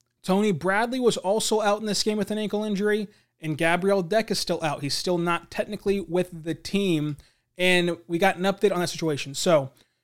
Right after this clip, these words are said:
with Gabriel Deck, the, the issue right now is, from Mark, immigration issues. That's what he told us today before the game, um, that it's just a matter of waiting for that process to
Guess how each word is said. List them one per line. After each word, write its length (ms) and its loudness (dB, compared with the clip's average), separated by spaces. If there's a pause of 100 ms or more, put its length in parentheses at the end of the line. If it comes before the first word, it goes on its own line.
with 100 -20
Gabriel 320 4
Deck, 280 0
the, 200 -2
the 220 -2
issue 240 2
right 200 2
now 360 0
is, 500 -2 (320)
from 220 -4
Mark, 400 2 (420)
immigration 560 2
issues. 300 -8
That's 100 -8
what 80 -2
he 60 -2
told 260 0
us 300 0
today 180 0
before 240 -6
the 80 -6
game, 320 -2 (440)
um, 240 -4
that 420 -2 (280)
it's 140 -6
just 200 0
a 40 0
matter 320 2
of 260 -4
waiting 460 2 (320)
for 140 -6
that 180 -2
process 580 -2
to 380 -2